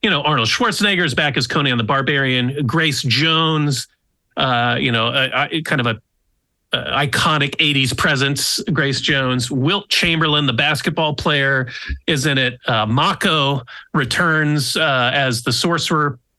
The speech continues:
playing basically the same character, but with a different name, inexplicably. Uh, s-,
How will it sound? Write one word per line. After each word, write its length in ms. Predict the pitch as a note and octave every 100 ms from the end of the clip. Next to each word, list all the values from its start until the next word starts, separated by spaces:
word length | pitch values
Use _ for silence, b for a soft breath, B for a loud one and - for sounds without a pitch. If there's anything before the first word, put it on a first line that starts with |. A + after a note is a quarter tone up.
| _
playing 440 | - D#3 D3 C#3+ D#3 C#3+
basically 420 | E3+ G#3+ B3 A#3
the 120 | E3
same 340 | B2+ D#3 D#3 C3
character, 460 | - F3 F#3+ F#3
but 140 | E3 C3
with 120 | A2
a 40 | G#2
different 300 | - - A2
name, 440 | B2+ C#3+ D3+ D3 -
inexplicably. 760 | D#3+ C#3 - D3+ D3+ D#3 D3+ C#3 B B B B _
Uh, 380 | - A2+ G#2 G2+
s-, 300 | A2 - -